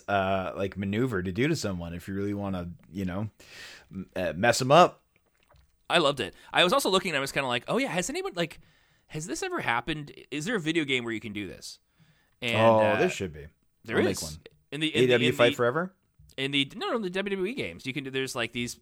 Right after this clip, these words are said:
Speaker 2: uh, these spots you can do with the ring post.
Speaker 1: Ooh.
Speaker 2: And,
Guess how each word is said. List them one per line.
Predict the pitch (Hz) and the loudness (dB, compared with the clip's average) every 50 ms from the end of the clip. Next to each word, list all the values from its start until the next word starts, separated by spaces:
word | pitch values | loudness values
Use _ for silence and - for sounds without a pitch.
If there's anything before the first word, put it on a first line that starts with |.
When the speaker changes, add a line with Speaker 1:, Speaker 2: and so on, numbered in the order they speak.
| 113 | -6
Speaker 2:
uh, | 117 113 107 101 92 | -2 -2 -2 -2 -2
these | 90 113 120 117 110 - - - - - _ _ _ _ _ | -4 -6 -6 -6 -6 -6 -6 -6 -8 -8 _ _ _ _ _
spots | - - - - - - 139 156 170 - - | -10 -8 -8 -6 -4 -2 -2 -2 -2 -2 -4
you | 160 | -6
can | 151 123 107 | -8 -8 -6
do | 101 113 110 104 101 98 95 92 92 95 90 78 | -4 -4 -2 -2 -4 -4 -6 -6 -8 -8 -8 -8
with | 104 98 98 - - - | -8 -8 -8 -8 -12 -12
the | - 113 92 90 92 98 | -10 -8 -6 -6 -8 -8
ring | 87 95 156 202 | -8 -8 -6 -4
post. | - 98 - - - - - - - _ _ _ _ _ _ _ _ - | -4 -6 -6 -8 -14 -16 -18 -18 -20 _ _ _ _ _ _ _ _ -6
Speaker 1:
Ooh. | 95 107 110 92 | -2 -2 -2 -2
Speaker 2:
And, | 110 110 104 98 95 95 95 | -2 -4 -6 -6 -8 -10 -12